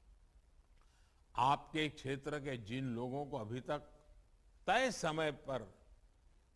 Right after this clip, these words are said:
यानी पूरा होने के बावजूद दूसरी डोज नहीं लगी है, उनसे भी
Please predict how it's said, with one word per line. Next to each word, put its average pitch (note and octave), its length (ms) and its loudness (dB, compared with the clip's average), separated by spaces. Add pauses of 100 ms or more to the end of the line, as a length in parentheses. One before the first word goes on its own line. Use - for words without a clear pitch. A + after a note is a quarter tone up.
(220)
यानी C#3+ 260 0
पूरा D3+ 320 4
होने D3 280 2
के C3+ 120 0
बावजूद C3+ 440 4
दूसरी B2+ 420 -4
डोज B2+ 240 -2
नहीं A2+ 280 -2
लगी D3+ 280 2
है, E3 400 0 (640)
उनसे D3+ 460 0
भी D#3+ 500 2